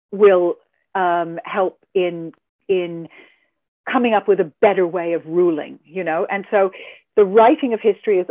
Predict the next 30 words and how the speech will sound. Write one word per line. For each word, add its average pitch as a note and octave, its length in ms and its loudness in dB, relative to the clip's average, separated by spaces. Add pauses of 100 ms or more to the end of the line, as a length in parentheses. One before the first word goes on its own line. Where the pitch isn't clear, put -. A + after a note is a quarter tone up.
always G3 420 2 (120)
been F3 320 -6
a F3+ 60 -8
big D#3+ 260 -4
concern. E3+ 520 -8
It's G3+ 160 -6
a G#3 180 0 (160)
huge D#4+ 280 2 (100)
concern F#3+ 400 -8
right E3+ 260 -8
now. E3 340 -8 (420)
And G3 280 -2 (120)
one B3 240 -2
of C4 100 -8
the G#3 80 -4
reasons F#3+ 580 -4 (140)
is G3 220 -4
that, F3+ 300 -4 (260)
I G3 60 -2
mean, G3+ 260 -10
some A#3 160 -2
of A3+ 120 -6
you G#3 180 0
may F#3+ 180 -4
have F#3 100 -2
heard F#3+ 280 -2
of F3+ 120 -2 (360)
a F#3+ 80 -6
campaign G3 580 -8
against F3+ 320 -6